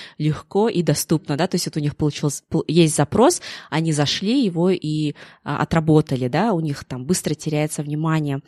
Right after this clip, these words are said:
Второе — это обучение на мобильных устройствах. Вот, а, сейчас ча-, часто, когда я езжу на зарубежные саммиты, многие платформы, да, топовые, они вот, что Coursera, Udemy,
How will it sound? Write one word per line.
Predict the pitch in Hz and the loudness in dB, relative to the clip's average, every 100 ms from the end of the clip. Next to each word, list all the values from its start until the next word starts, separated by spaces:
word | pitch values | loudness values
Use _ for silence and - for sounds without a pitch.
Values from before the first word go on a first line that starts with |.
| - - - - - | -14 -14 -12 -14 -8
Второе — | 139 - 160 208 294 285 | -6 2 6 8 8 6
это | 170 - - 160 151 151 - - - | 4 2 2 4 6 4 0 -10 -4
обучение | 165 170 - 190 175 | 2 2 6 6 6
на | 156 151 147 | 2 2 0
мобильных | 147 147 202 330 294 - | 0 2 4 4 2 0
устройствах. | 175 - 170 151 - 208 294 - - - - | -8 0 0 0 -2 -2 -2 -6 -14 -14 0
Вот, | 165 160 - | 2 2 2
а, | 160 151 | 4 4
сейчас | 156 - 185 - - - | 2 4 4 2 -2 0
ча-, | - 185 - | 4 4 2
часто, | - 190 - 175 | 4 4 4 -2
когда | 160 160 | -2 0
я | 160 | 2
езжу | 151 202 294 240 | 4 4 4 4
на | 180 | 2
зарубежные | 165 156 170 165 156 | 2 2 2 2 0
саммиты, | 147 180 202 247 240 175 156 - - - | -2 0 2 0 2 2 2 0 -10 0
многие | 165 180 170 | 4 4 4
платформы, | 151 151 147 - 196 269 247 | 0 -2 -4 2 4 4 2
да, | 160 190 | 2 -2
топовые, | - 175 160 151 147 143 135 - - - | 0 -2 -2 -6 -4 -2 -4 -8 -16 -6
они | 151 165 180 175 | -2 0 0 0
вот, | 151 - - | -2 -6 -12
что | - - | -4 -4
Coursera, | 196 170 - - 190 196 185 | -2 -4 -2 0 2 4 2
Udemy, | 160 151 208 185 175 170 170 | 0 0 0 2 0 0 -2